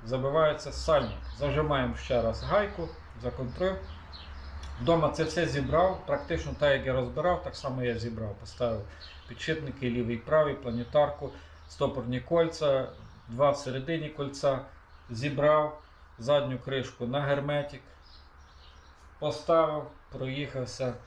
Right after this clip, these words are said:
ляля. Я такою її ще тихою не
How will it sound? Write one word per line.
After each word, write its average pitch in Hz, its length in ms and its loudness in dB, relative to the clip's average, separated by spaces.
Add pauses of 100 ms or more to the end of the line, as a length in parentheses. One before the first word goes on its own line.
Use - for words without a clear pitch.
(880)
ляля. 110 440 0 (1400)
Я 147 220 6
такою 160 560 0 (2250)
її 156 320 4
ще 135 260 6
тихою 135 600 0
не 143 380 4